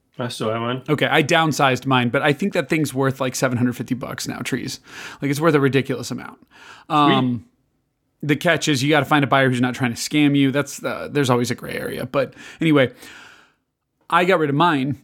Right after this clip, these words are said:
Speaker 2: <clears throat> But let's say I was at the convention and I wanted that controller. And let's say
Speaker 1: Mm-hmm.
Speaker 2: that controller's worth, I'm just throwing out numbers here. Let's say that controller's worth two hundred bucks.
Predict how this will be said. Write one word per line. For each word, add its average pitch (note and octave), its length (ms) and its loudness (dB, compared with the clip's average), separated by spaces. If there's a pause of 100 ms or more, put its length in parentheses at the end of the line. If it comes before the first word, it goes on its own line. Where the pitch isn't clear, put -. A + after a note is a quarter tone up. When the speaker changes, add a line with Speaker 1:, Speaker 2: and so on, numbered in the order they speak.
(120)
Speaker 2:
<clears throat> F#3 340 2 (160)
But F#3+ 160 2
let's G#3+ 180 2
say G#3 120 4
I F3+ 60 6
was D#3 120 4
at D3 80 2
the D3 80 -4
convention C3 440 2
and B2+ 60 4
I B2 60 0
wanted B2 480 2
that B2+ 180 -4
controller. B2+ 640 -2 (120)
And D3 140 2
let's D#3+ 160 4
say E3+ 80 4
Speaker 1:
Mm-hmm. D3+ 60 6
Speaker 2:
that C3+ 80 2
controller's C#3 480 0
worth, C3 260 -2
I'm D#3+ 360 4
just C#3 200 0
throwing C3+ 180 4
out B2 100 -6
numbers B2 300 -4
here. C3+ 120 0
Let's C3+ 120 2
say F3 80 4
that D3+ 140 4
controller's C3+ 320 0
worth B2 120 -4
two C#3 180 0
hundred A#2+ 200 -2
bucks. - 380 -6